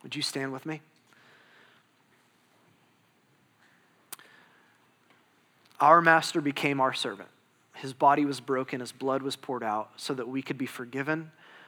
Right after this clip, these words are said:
and so that we could know what faithfulness looks like and know how to steward the one life that he's given us. Jesus gave us his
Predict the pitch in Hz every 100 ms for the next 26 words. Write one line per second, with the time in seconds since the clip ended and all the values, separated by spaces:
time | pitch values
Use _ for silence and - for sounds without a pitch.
0 | - - - - _ - 165 180 165 147
1 | 170 - _ _ _ - 170 143 135 160
2 | 160 185 135 - - _ 139 139 160 185
3 | 190 202 - - 170 185 208 156 - 113
4 | 120 - 101 76 - - _ - - 139
5 | 160 175 190 165 151 - 165 165 143 135
6 | 143 143 139 - 127 117 - - - -
7 | - - - _ _ _ - - - 131
8 | 127 208 208 190 165 143 156 196 190 170
9 | - 185